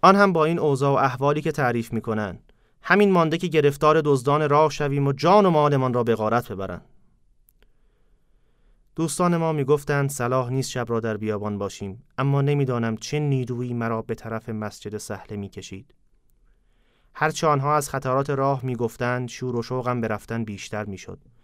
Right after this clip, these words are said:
داستان‌های زیادی از شب‌های چهارشنبه مسجد سهله شنیده بودم. می‌دانستم که خیلی‌ها در این شب‌ها حاجت خودشان را گرفتند.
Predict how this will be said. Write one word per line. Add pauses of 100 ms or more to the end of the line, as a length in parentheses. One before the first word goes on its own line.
(580)
داستان‌های
زیادی
از
شب‌های
چهارشنبه
مسجد
سهله
شنیده
بودم. (840)
می‌دانستم
که
خیلی‌ها
در
این
شب‌ها
حاجت
خودشان
را
گرفتند.